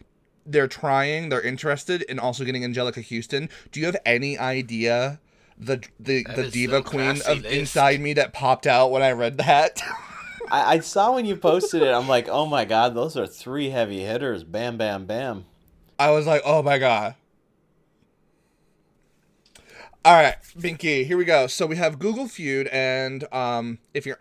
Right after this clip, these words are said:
Speaker 1: not familiar with it, or anybody who's listening to this, uh, podcast right now, if you're still, by this time, not familiar with Google Feud, Google Feud works the same way as Family Feud in a sense. You have, uh, ten possible answers.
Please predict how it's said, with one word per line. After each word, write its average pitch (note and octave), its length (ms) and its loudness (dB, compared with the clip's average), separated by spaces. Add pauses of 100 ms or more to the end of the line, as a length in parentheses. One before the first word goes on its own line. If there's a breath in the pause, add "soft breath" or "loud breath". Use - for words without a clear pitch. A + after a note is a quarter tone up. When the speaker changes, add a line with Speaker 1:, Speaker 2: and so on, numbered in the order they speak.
(100)
Speaker 1:
not G3 180 -2
familiar F3 400 -6
with E3+ 140 -4
it, E3 160 -2
or C#3 180 -2
anybody D3 300 -6
who's C#3 180 -8
listening C3+ 380 -8
to C3 160 -12
this, B2 320 -8
uh, A#2 200 -6
podcast A#2+ 420 -8
right A2+ 100 -10
now, A2+ 200 -6
if A2+ 220 -10
you're A#2 140 -10
still, A3+ 460 -2 (440 soft breath)
by D3 160 0
this B2+ 160 -2
time, B2 300 -4
not B2+ 220 -4
familiar A#2 240 -8
with A2 120 -12
Google A2 240 -10
Feud, G#2+ 360 -10 (420 loud breath)
Google D4+ 280 -4
Feud C3+ 500 -8
works C3 260 -4
the G3 100 -10
same C3 300 -4
way A#2 300 -4
as C3 360 -2 (280)
Family C#4+ 320 -2
Feud A#2+ 420 -8
in A#2 100 -8
a G2+ 60 -10
sense. E2+ 540 -12
You B2+ 80 -8
have, B2+ 500 -2 (300 soft breath)
uh, A2+ 260 0
ten B3+ 260 -2
possible G3+ 480 -2
answers. A2+ 560 -6